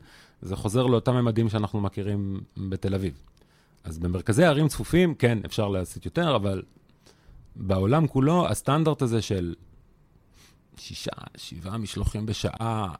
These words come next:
בשעת עבודה, אה, הוא, הוא, הוא פר-, הוא נשמר. ועכשיו רגע, בואי נוסיף על זה שלוקח לו עוד חצי שעה להגיע מה-, מהמרכז מיון ב-,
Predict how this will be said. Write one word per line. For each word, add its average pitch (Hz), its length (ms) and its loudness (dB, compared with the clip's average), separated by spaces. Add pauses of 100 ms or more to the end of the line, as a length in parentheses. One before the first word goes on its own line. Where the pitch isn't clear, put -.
(300)
בשעת 123 360 0
עבודה, 110 320 4 (1120)
אה, 82 260 -8 (120)
הוא, 82 640 -8
הוא, 80 320 -10
הוא 85 120 -16
פר-, 113 240 4
הוא 90 200 -10
נשמר. 113 480 -2 (580)
ועכשיו - 320 -2
רגע, 120 200 0
בואי 120 160 2
נוסיף 151 280 0
על 180 80 0
זה 131 120 2
שלוקח 113 520 -2
לו 120 60 0
עוד 110 100 -4
חצי 117 240 -6
שעה 107 260 -4
להגיע 98 340 -4
מה-, 90 540 -6 (200)
מהמרכז 82 1600 -8
מיון 92 360 0
ב-, 87 60 -2